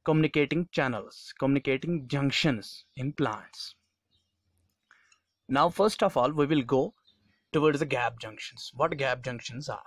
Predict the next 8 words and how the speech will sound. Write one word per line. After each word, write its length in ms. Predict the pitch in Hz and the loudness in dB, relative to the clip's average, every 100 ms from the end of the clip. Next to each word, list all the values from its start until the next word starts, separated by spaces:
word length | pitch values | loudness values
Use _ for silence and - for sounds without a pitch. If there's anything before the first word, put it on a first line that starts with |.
| - _ _ - | -20 _ _ -4
<clears throat> 200 | 78 - - _ - - - - - _ _ _ _ _ _ _ - | 0 0 -4 _ -20 -20 -20 -20 -20 _ _ _ _ _ _ _ 2
Now, 380 | 190 180 220 - _ _ _ _ _ _ _ _ _ _ _ _ _ _ _ _ - - _ _ _ _ _ _ _ 127 | 6 6 4 0 _ _ _ _ _ _ _ _ _ _ _ _ _ _ _ _ -10 -10 _ _ _ _ _ _ _ -6
gap 280 | 127 180 214 | 2 4 4
junctions, 720 | 175 160 - 127 196 - - - - - _ _ _ - _ _ _ _ _ _ _ _ _ | 6 4 2 -4 -2 -2 -4 -8 -14 -20 _ _ _ -20 _ _ _ _ _ _ _ _ _
<clears throat> 20 | 165 | 2
I'm 360 | 127 127 107 - _ _ _ _ _ _ _ _ _ _ _ _ _ _ _ - _ _ _ _ _ - | 2 2 -4 -12 _ _ _ _ _ _ _ _ _ _ _ _ _ _ _ -20 _ _ _ _ _ -10
writing 480 | 117 117 113 113 120 | -6 -4 -4 -6 -8
short. 420 | - 107 107 | -6 -6 -6